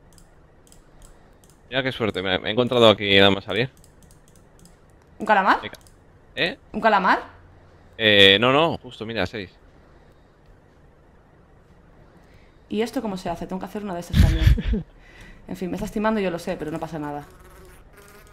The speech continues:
Speaker 2: ¿Verdad que es, verdad que estás timando a la gente, Willy?
Speaker 1: No, hombre, hay unos calamares ahí muy ricos.
Speaker 2: Tú sí que eres un calamar.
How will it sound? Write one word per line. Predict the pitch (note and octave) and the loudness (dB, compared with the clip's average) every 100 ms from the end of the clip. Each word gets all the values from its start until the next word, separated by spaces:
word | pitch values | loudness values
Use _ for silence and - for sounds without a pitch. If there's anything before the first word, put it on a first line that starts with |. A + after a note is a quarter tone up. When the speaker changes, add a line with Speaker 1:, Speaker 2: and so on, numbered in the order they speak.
| G#3 G3+ - - - - - - - - | -20 -20 -20 -20 -20 -20 -20 -20 -20 -14
Speaker 2:
¿Verdad | E3+ F3 A3+ | -8 -2 -2
que | |
es, | A3 - | -2 -6
verdad | F#3+ F3+ G3+ | -4 -2 -4
que | A#3 | -6
estás | A3+ G3+ | -8 -8
timando | G3+ G3+ G3 | -6 -4 -4
a | |
la | F#3 | -4
gente, | A3 A3+ F#3 | -4 -8 -8
Willy? | G3 A3+ B3 - _ - _ - - | -10 -12 -16 -20 _ -20 _ -20 -14
Speaker 1:
No, | A2 | -4
hombre, | G#2 C#3 D3 G#2 - - - - | 2 6 8 6 0 -16 -20 -4
hay | F2+ G#2 | 2 6
unos | A2+ A2+ | 6 6
calamares | A2+ G#2+ A2 G#2 | 6 6 6 4
ahí | G#2 | 2
muy | G#2+ G2+ | 6 6
ricos. | C3 B2 G#2+ | 6 4 -2
Speaker 2:
Tú | F#3+ | -4
sí | F#3+ | -6
que | |
eres | F#3+ F#3 | -4 -4
un | F#3 | 0
calamar. | F3 E3+ E3+ E3 - | 2 4 6 4 2